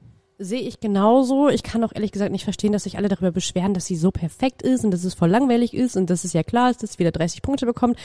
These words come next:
weil sie arbeitet ja genauso hart dafür wie alle anderen halt auch. Und deswegen verstehe ich halt nicht, warum man sich da ständig drüber beschweren muss, warum man sich generell ständig überall bei Social Media beschweren muss. Das ist aber ein anderes Thema.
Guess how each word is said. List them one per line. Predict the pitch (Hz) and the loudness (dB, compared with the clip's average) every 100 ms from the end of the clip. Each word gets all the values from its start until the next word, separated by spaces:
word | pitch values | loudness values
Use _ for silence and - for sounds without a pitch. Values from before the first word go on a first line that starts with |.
| - - - | -14 -20 -2
weil | 180 | 0
sie | 175 | 2
arbeitet | - 202 208 - | 2 2 0 0
ja | 185 | -2
genauso | 175 180 185 254 240 226 | 2 2 4 4 2 -2
hart | - 220 | -2 -2
dafür | 220 - 233 226 | -4 -2 0 2
wie | 196 - | 0 -2
alle | 190 233 226 | 0 2 2
anderen | 190 202 208 180 | 0 0 0 -2
halt | 196 - | -4 0
auch. | - 214 254 - - - - | 4 6 6 4 -16 -16 -2
Und | 202 | -2
deswegen | 202 208 214 214 185 - - | 2 4 4 4 0 -4 -10
verstehe | - 208 185 - 214 | -6 -4 -4 0 2
ich | 269 220 | 2 2
halt | 226 | 0
nicht, | 214 226 - | 2 0 0
warum | 190 196 | 0 2
man | 208 | 2
sich | 196 | 0
da | 185 | -2
ständig | 190 190 | -2 -2
drüber | 165 | -2
beschweren | 160 - 185 | -2 0 2
muss, | 240 | 4
warum | 175 | 4
man | 185 | 4
sich | 170 - | 0 -2
generell | 156 156 175 262 | -2 2 4 2
ständig | - 233 240 - | 2 2 2 0
überall | 247 220 202 | 2 2 2
bei | 208 | 2
Social | 202 220 220 | 0 -2 0
Media | 214 196 | 0 0
beschweren | 202 - 202 | 0 0 0
muss. | 202 - | 0 -4
Das | 160 | -10
ist | - | -8
aber | - | -4
ein | 139 | -4
anderes | 143 147 - | -4 -6 -2
Thema. | 226 240 | 0 2